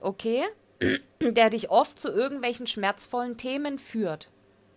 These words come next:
ähm, zu Selbstzweifeln, zu egal was es ist, <laughs> aber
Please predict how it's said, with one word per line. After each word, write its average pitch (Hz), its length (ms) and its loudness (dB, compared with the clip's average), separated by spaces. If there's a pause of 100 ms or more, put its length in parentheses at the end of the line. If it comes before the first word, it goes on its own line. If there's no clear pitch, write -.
(680)
ähm, 202 320 2
zu - 160 -2
Selbstzweifeln, 190 1120 0
zu 220 300 -6 (580)
egal 233 420 6
was 240 200 2
es 247 160 -2
ist, - 340 -2
<laughs> - 20 -
aber 214 420 -2